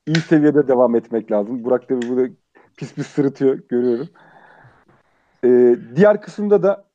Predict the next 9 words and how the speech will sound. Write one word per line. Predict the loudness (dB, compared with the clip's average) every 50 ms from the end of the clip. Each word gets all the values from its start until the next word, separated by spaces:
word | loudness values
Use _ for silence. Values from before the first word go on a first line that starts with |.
| _ _ -6
insanı | -6 -6 -4 -2 -2 -2 -2 -2 -4
sevmek | -4 -4 -4 -4 -2 -4 -6 -6 -10 _ _ _
şart. | _ _ -8 -6 -6 -6 -6 _ _ -4
Eğer | -2 0 0 0 -2 -4 _ _ _ _ _ _ _ _ _
olayın | -6 -4 -2 -2 -2
temel | -2 -4 -2 0 -2 -2
bilimler | -2 -4 -4 -2 -2 -2 -4
kısmında | -6 -14 -12 -8 -6 -6 -6
kalmayacaksa, | -4 -4 -4 -4 -4 -6 -6 -6 -8 -8 -8 _ -12 -14 -14 _